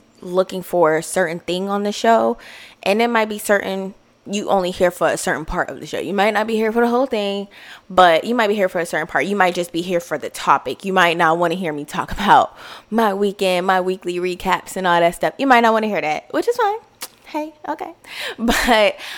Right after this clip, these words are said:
I put those timestamps there, so if you are here for a certain part, you can just skip to that part, and boom. I just feel like that's easier. So let me know, um, how you gotta let me know.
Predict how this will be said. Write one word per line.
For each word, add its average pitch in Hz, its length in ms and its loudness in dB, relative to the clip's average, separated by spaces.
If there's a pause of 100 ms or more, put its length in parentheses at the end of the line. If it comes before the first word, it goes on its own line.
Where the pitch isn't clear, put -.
(200)
I 208 140 10
put 226 180 2
those 185 220 0
timestamps 247 720 -2
there, 165 240 0
so 165 180 -2
if 170 180 -4
you 165 160 -12
are 254 220 2
here 185 320 -6
for 156 220 -6
a 156 40 -12
certain 160 280 -10
part, 269 360 2
you 180 120 -8
can 180 160 -10
just 151 240 -10
skip - 340 -6
to - 200 -4
that 180 220 0
part, 220 400 2 (800)
and 185 520 -2 (140)
boom. 180 420 -2
I 175 100 0
just - 200 -10
feel 185 160 0
like 175 160 0
that's - 480 -6
easier. 233 580 -2
So 175 420 2
let 196 240 2
me 269 140 -2
know, 190 560 4 (260)
um, 165 460 -2 (320)
how - 180 -10
you 175 120 -6
gotta 151 160 -6
let 135 80 -10
me 151 80 -10
know. - 80 -6